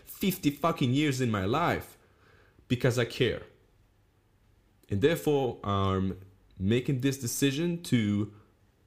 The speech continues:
expect to be at my best.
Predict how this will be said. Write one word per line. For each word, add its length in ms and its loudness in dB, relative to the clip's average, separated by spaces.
expect 500 -4
to 140 2
be 340 0
at 180 -4
my 160 -2
best. 560 -6